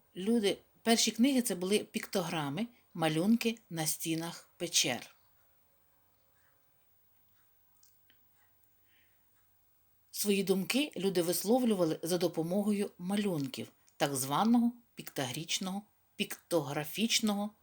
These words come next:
письма. Наступне — це сторінки цеглинки. Згодом люди додумалися писати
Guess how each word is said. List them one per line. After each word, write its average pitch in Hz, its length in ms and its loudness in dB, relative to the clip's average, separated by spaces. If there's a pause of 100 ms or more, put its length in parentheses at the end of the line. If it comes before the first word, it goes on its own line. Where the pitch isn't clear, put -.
(260)
письма. 135 500 -2 (1300)
Наступне — 208 680 -2 (160)
це - 280 -2 (100)
сторінки 175 680 -2 (160)
цеглинки. 190 760 0 (580)
Згодом 180 580 0 (120)
люди 180 320 0
додумалися 170 800 2 (320)
писати 240 560 4